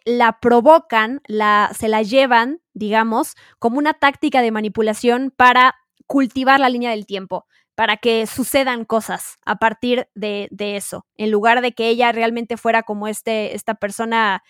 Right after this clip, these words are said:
un disturbio, eh, la, la crean como tal, ¿me explico? Entonces, eh, digo, no sé si vayan por ese lado, se quede esto como un misterio y el evento Nexus de Sylvie no lo sepamos nunca,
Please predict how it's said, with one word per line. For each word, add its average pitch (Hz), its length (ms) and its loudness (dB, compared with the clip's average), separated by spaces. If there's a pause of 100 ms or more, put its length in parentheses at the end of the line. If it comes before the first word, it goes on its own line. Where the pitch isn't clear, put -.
(160)
un 254 160 0
disturbio, 339 580 0 (480)
eh, 226 240 -2
la, 226 240 0 (300)
la 254 200 2
crean 233 520 -2 (120)
como 208 220 -4
tal, 185 360 -2
¿me 196 80 -8
explico? 262 560 0
Entonces, 233 600 -6
eh, 208 360 -4
digo, 226 180 0
no 240 140 -4
sé 285 120 -8
si 269 120 -4
vayan 247 200 2
por 233 140 -2
ese 226 160 -4
lado, 247 300 2
se 214 160 -8
quede 208 180 -6
esto 220 200 -4
como 202 180 -8
un 214 100 -8
misterio 214 420 -2
y 220 80 0
el 196 80 -2
evento 196 300 -6
Nexus 208 320 -8
de 190 80 -12
Sylvie 220 480 -10
no 214 200 -4
lo 208 80 -2
sepamos 202 520 -6
nunca, 277 480 2